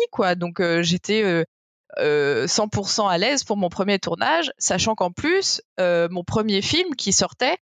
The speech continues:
j'avais décidé de le réaliser moi-même de A à Z, tout en sachant que j'avais aucune expérience dans le milieu et que ça allait être horrible. Mais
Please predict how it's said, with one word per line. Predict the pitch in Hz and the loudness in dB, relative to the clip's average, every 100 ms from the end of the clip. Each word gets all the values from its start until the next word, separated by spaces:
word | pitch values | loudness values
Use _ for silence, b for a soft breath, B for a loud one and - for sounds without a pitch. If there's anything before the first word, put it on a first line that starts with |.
| _ | _
j'avais | 190 175 | -2 0
décidé | 185 208 208 247 | 0 -2 0 0
de | 208 | 0
le | 190 | 0
réaliser | 185 190 185 202 | 0 0 0 0
moi-même | 208 214 226 220 | 0 0 0 -2
de | 190 - | -2 -2
A | - | 0
à | 220 196 | 0 2
Z, | 175 254 196 - - | -2 -2 -4 -6 -8
tout | 233 220 | -2 0
en | |
sachant | 202 202 233 220 | 0 0 0 0
que | |
j'avais | 190 165 - | 0 0 -2
aucune | 226 220 233 | -4 -2 0
expérience | 214 - 208 202 196 196 | -2 0 0 0 0 0
dans | 180 | -2
le | 185 | 0
milieu | 202 226 | 0 2
et | 190 | 0
que | |
ça | - | -2
allait | 160 160 | 0 0
être | - - | 0 -2
horrible. | 220 226 254 165 _ _ _ _ | 0 0 0 -4 _ _ _ _
Mais | 214 247 | -2 0